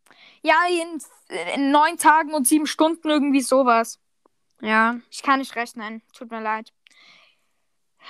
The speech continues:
Speaker 2: Welche Klasse bist du eigentlich?
Speaker 1: Ich bin sechste Klasse.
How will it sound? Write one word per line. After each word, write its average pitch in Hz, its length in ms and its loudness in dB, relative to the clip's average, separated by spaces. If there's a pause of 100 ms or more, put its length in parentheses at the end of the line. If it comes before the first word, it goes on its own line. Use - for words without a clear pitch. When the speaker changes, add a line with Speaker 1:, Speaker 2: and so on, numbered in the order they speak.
Speaker 2:
Welche 269 200 -4
Klasse 294 240 -2
bist 320 180 -4
du 277 40 0
eigentlich? 233 460 -4 (160)
Speaker 1:
Ich 294 140 -4
bin 294 200 -2
sechste 277 340 -6
Klasse. 240 460 -10